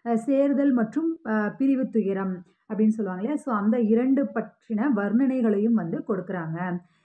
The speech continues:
ஏ கவி சமாஜ் கி குருத்தியோஂ கோ மிட்டானே கே லியே கவிதா லிக்தே தே.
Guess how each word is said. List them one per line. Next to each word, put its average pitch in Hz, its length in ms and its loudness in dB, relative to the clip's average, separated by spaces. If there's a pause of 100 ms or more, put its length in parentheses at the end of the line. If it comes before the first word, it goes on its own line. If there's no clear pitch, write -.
(200)
ஏ 330 140 0
கவி 285 500 2
சமாஜ் 240 500 2
கி 262 260 -2
குருத்தியோஂ 240 640 0
கோ 226 240 4
மிட்டானே 247 540 2
கே 214 180 0
லியே 208 300 0
கவிதா 214 440 -2
லிக்தே 170 480 -4
தே. 190 220 -4